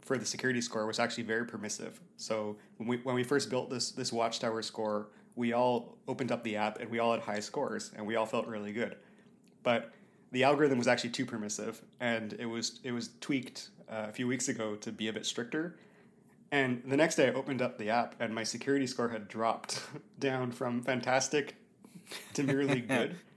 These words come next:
Speaker 1: And I felt something. I, I, I, I felt like I had to stop and go fix my, my weak passwords.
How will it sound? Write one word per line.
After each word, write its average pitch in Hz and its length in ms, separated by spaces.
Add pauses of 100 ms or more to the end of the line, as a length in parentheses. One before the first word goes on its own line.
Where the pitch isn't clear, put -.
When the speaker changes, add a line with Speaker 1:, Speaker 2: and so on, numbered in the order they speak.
(580)
Speaker 1:
And 135 360 (480)
I 147 120
felt 175 300
something. 131 380
I, 131 200
I, 139 100 (180)
I, 135 80 (360)
I 139 100
felt 156 280
like 131 140
I 139 80
had 139 220
to 131 60
stop 135 420
and 131 140
go 123 180
fix - 300
my, 120 320
my 127 140
weak 120 240
passwords. 120 580